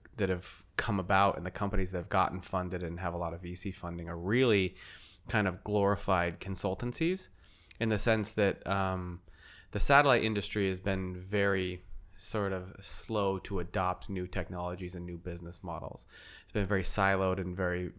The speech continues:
vertically integrated for a long time, and that's caused, um, uh, really stunted any innovation and sort of, uh,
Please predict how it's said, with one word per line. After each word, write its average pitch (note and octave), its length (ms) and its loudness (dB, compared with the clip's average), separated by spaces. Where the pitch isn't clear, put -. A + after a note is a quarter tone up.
vertically G2 640 -2
integrated F#2 460 -6
for D2 160 -8
a E2 60 -6
long E2+ 260 -8
time, B2+ 460 2
and F#2+ 100 0
that's F#2 160 0
caused, F#2+ 400 4
um, E2+ 500 -6
uh, E2+ 140 -4
really B2+ 260 8
stunted G#2+ 680 2
any G2 260 0
innovation F#2+ 560 -2
and E2 160 -6
sort F2+ 180 -2
of, E2+ 340 -8
uh, E2 240 -6